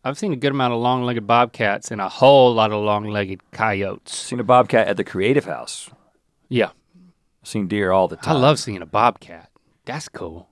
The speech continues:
Speaker 2: That was the first bobcat I've ever seen, first and only.
Speaker 1: Mountain lion, isn't that crazy though? I
Speaker 2: Uh,
Speaker 1: mean, my neighbor's seen some of those.
Speaker 2: so
Speaker 1: What,
Speaker 2: anyway
Speaker 1: so now you got a ba-, you think that they're talking to each other
Speaker 2: Well,
Speaker 1: and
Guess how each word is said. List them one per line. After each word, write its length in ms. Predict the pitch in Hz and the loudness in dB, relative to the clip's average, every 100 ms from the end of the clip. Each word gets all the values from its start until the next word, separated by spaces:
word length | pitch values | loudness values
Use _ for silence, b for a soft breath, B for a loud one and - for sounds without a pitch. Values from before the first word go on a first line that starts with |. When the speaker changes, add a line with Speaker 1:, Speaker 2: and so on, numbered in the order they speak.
| _ - | _ -6
Speaker 2:
That 120 | 110 | -4
was 100 | 175 | -4
the 40 | |
first 220 | 165 165 | -4 -6
bobcat 420 | 127 131 131 135 131 | -2 -4 -2 -4 -4
I've 100 | 123 | -6
ever 160 | 123 | -8
seen, 340 | 120 - 180 - | -10 -12 -12 -14
first 340 | _ - 120 | _ -10 -10
and 80 | 131 | -10
only. 200 | 165 - | -12 -12
Speaker 1:
Mountain 360 | 107 180 214 151 | -8 -6 -6 -6
lion, 260 | 110 87 98 | -6 -8 -10
isn't 140 | 190 | -10
that 160 | 220 147 | -10 -12
crazy 460 | - 92 104 123 175 | -12 -12 -12 -12 -10
though? 320 | 214 220 220 _ _ _ _ _ _ _ _ - | -8 -8 -10 _ _ _ _ _ _ _ _ -6
I 120 | 98 | -2
Speaker 2:
Uh, 40 | |
Speaker 1:
mean, 340 | 131 131 127 127 | 0 0 -2 -4
my 160 | 117 139 | -2 0
neighbor's 320 | 156 202 - | 0 0 -4
seen 220 | 117 107 | -8 -10
some 220 | - 104 | -10 -10
of 60 | 95 | -10
those. 320 | 90 113 - _ _ _ | -12 -14 -18 _ _ _
Speaker 2:
so 180 | - 165 | 2 6
Speaker 1:
What, 100 | 208 | 8
Speaker 2:
anyway 220 | 180 147 | 8 8
Speaker 1:
so 60 | 233 | 6
now 60 | |
you 140 | 294 240 | 4 4
got 160 | 214 | 6
a 60 | 160 | 4
ba-, 240 | 117 170 | 4 0
you 220 | - 165 196 | 0 -6 -4
think 220 | 240 190 | -4 -2
that 60 | |
they're 100 | 165 | 0
talking 420 | - 175 170 196 170 | 2 4 4 4 2
to 120 | 156 | 2
each 160 | 151 151 | 2 2
other 260 | 139 139 | 4 6
Speaker 2:
Well, 320 | 139 143 123 - | 6 6 4 -2
Speaker 1:
and 120 | - | -12